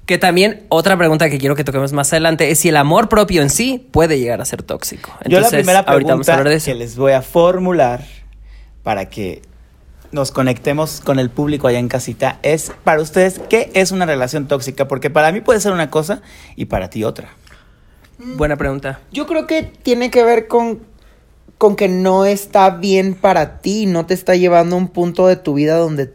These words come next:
Speaker 3: quieres ir.
Speaker 2: Que te esté haciendo daño.
Speaker 3: Te está haciendo daño a nivel emocional, te está destanteando.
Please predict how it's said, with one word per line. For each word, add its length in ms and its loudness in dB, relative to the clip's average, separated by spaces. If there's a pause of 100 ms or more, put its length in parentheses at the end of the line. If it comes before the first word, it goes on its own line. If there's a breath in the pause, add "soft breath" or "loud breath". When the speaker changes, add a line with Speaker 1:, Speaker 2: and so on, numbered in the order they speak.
(280)
Speaker 3:
quieres 460 0
ir. 440 -8
Speaker 2:
Que 100 0
te 80 0
esté 140 2
haciendo 300 2
daño. 260 0 (500)
Speaker 3:
Te 100 0
está 220 4
haciendo 380 2
daño 420 2
a 100 4
nivel 920 4 (540 soft breath)
emocional, 1300 4
te 80 -2
está 300 2
destanteando. 1040 0